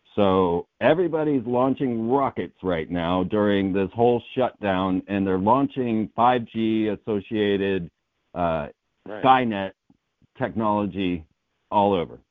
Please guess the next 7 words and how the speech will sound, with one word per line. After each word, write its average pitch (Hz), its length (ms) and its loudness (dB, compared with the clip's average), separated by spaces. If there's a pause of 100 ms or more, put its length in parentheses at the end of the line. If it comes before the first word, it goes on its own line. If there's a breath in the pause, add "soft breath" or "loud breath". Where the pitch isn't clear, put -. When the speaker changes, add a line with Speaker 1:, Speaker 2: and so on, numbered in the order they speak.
(920)
Speaker 1:
Okay, 95 440 0
so 104 240 2 (100)
Uri 147 260 4
Speaker 2:
Uh, 117 40 -4
Speaker 1:
Geller, 101 540 0 (440)
<laughs> - 580 -8
he's 165 220 4